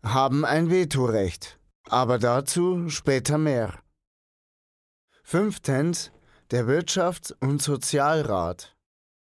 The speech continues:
Der Wirtschafts- und Sozialrat ist zuständig für die wirtschaftliche und soziale Zusammenarbeit zwischen den Völkern. Hier wird zum Beispiel die humanitäre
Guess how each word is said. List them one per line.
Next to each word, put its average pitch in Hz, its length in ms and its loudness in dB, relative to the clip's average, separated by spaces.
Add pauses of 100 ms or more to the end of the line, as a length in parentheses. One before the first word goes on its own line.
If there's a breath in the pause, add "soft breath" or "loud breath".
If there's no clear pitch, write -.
Der 120 180 4
Wirtschafts- 131 640 2
und 135 240 2
Sozialrat 127 1160 4 (240 loud breath)
ist - 360 0
zuständig 156 960 2 (140 soft breath)
für 165 280 4
die 135 200 4
wirtschaftliche 185 1040 2 (300 loud breath)
und 147 240 4
soziale 143 800 4
Zusammenarbeit 151 1160 2 (220)
zwischen 156 460 4
den 165 180 6
Völkern. 117 680 2 (460)
Hier 151 260 4
wird 160 180 4
zum 139 180 4
Beispiel 131 520 4
die 127 240 4
humanitäre 123 1040 4